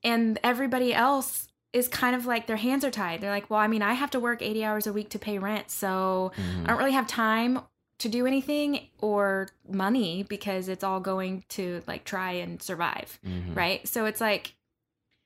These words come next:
Speaker 1: I don't know. It's just
Speaker 2: Yeah. I mean, 'cause there are, there are thousands, if not millions of
Speaker 1: Oh,
Speaker 2: people
Speaker 1: yeah.
Speaker 2: all working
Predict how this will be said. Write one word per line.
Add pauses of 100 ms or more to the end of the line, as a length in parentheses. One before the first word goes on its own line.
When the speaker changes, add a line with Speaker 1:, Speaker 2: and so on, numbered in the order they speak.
(380)
Speaker 1:
I
don't
know.
It's
just (280)
Speaker 2:
Yeah. (400)
I
mean,
'cause
there
are, (1300)
there
are
thousands,
if
not (160)
millions
of
Speaker 1:
Oh,
Speaker 2:
people
Speaker 1:
yeah. (140)
Speaker 2:
all
working